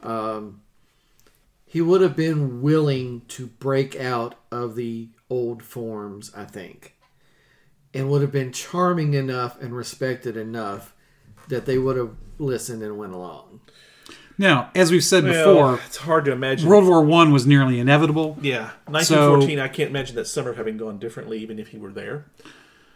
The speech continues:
Speaker 3: But
Speaker 2: It might have,
Speaker 3: but
Speaker 2: but
Speaker 3: maybe.
Speaker 2: th-, I would imagine the spark still would have happened. I think the assassination and the, the,
Speaker 1: Yeah,
Speaker 2: that
Speaker 1: the
Speaker 2: unrest,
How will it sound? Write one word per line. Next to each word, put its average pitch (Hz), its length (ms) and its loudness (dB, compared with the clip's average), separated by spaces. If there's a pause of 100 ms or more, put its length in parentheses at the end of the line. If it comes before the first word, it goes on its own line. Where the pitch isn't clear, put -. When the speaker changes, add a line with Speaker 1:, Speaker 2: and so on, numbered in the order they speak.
(220)
Speaker 3:
But 147 320 4
Speaker 2:
It - 20 6
might 185 240 6
have, 151 440 2
Speaker 3:
but 156 180 2
Speaker 2:
but 151 180 2
Speaker 3:
maybe. 320 180 -4 (420)
Speaker 2:
th-, - 120 -12 (260)
I 165 160 6
would 185 140 8
imagine 165 440 2
the 139 60 2
spark 156 560 2 (380)
still - 280 0
would 135 80 2
have 127 100 -2
happened. 110 340 -6 (1160)
I 135 40 -6
think 147 160 0
the 143 60 2
assassination 143 680 2
and 135 260 0
the, 127 140 2
the, 127 400 -6
Speaker 1:
Yeah, 147 220 4
Speaker 2:
that 185 100 8
Speaker 1:
the 185 60 8
Speaker 2:
unrest, 165 460 6